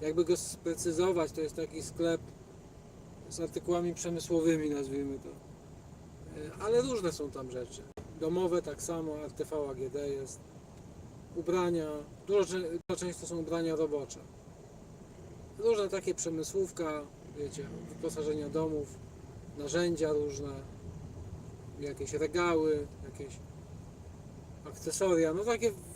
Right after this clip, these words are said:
w szwarc, mydło i powidło, no.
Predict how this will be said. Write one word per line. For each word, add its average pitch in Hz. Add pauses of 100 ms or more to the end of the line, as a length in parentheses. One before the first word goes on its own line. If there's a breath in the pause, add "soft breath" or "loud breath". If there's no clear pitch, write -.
(720)
w -
szwarc, 233
mydło 202
i 185
powidło, 156
no. 117